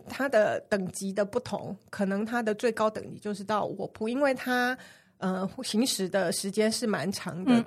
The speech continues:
Speaker 1: 一定要有卧铺。
Speaker 2: 嗯。嗯，
Speaker 1: 嗯，嗯，
Speaker 2: 嗯。我自己搭过是那个曼谷清迈的，呃，卧铺车，它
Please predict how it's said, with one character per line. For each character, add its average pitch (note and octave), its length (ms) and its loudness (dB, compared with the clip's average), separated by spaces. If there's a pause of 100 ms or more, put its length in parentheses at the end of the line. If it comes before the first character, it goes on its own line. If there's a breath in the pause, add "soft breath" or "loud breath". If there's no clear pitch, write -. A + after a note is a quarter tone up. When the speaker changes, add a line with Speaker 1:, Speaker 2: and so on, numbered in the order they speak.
Speaker 1:
一 - 40 -2
定 A3+ 120 4
要 G#3+ 140 6
有 B2 140 0
卧 E3+ 260 0
铺。 - 440 -4
Speaker 2:
嗯。 A3 260 2
嗯， G#3+ 40 2
Speaker 1:
嗯， - 180 -4
嗯， G#3 320 0
Speaker 2:
嗯。 - 60 -14 (720 loud breath)
我 G#3+ 120 0
自 B3 100 -2
己 D#4 120 2
搭 A3+ 200 0
过 A3 260 0
是 G#3 320 2
那 G3 180 2
个 - 300 -4
曼 A#3 200 4
谷 - 180 -4
清 G3 240 0
迈 G3 320 2 (340)
的， - 720 -4 (100)
呃， F3+ 220 -4
卧 A#3 180 6
铺 G3+ 220 -2
车， F#3 400 -2
它 C#4 180 2